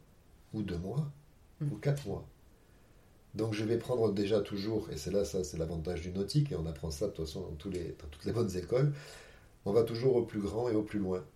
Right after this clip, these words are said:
Speaker 1: Donc j'ai besoin de vivre mes dix prochaines années sans avoir besoin de travailler dans un poste de salarié. Comment je fais ? Et ça, c'est ma première question que je me pose.
Speaker 2: Mm.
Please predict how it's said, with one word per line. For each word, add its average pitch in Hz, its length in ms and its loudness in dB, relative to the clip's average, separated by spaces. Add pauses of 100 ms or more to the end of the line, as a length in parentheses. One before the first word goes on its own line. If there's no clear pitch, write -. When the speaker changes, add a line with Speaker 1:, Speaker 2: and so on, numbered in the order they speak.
(200)
Speaker 1:
Donc 110 160 0
j'ai 120 140 2
besoin 131 240 8
de 131 160 8
vivre 113 480 4
mes 104 160 0
dix 123 140 2
prochaines 123 500 2
années 98 360 2 (680)
sans 117 280 0
avoir 113 240 4
besoin 104 300 2
de 107 80 0
travailler 98 800 0 (180)
dans 90 240 -2
un 90 60 -2
poste 107 320 -2
de 90 140 -6
salarié. 85 580 -2 (640)
Comment 90 240 -4
je 87 100 -4
fais ? 76 240 -6 (280)
Et 85 40 -6
ça, - 140 -2
c'est - 100 -6
ma 85 80 -4
première 92 300 -2
question 87 260 -6
que - 80 -8
je 87 60 -12
me 87 60 -10
pose. 80 340 -10
Speaker 2:
Mm. 190 60 -6